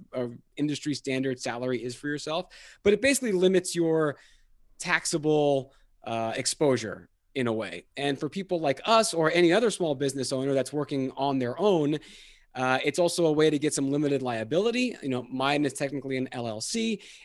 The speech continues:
and it's a way to just have everything funnel through. So like Sarah said, you can still keep your different things in different pots.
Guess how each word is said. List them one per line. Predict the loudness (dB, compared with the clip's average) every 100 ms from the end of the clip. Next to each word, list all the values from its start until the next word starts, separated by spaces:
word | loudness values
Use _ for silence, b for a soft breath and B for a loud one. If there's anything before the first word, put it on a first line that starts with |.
| -4
and | 0
it's | 0 0
a | 0
way | 4 2
to | 0 -4
just | -4
have | -4
everything | -2 -2 -2 -4
funnel | -2 -2 -2
through. | -2 -2 -2
So | -4 -4 -2
like | -2
Sarah | 0 0 2
said, | 2 2
you | 2
can | -2
still | 0 -2
keep | -2 -4 -6
your | 0 4 4 2 B B B
different | 4 4 4 0 2
things | 2 2
in | -2
different | -4 -6 -8
pots. | -2 -2 0 -2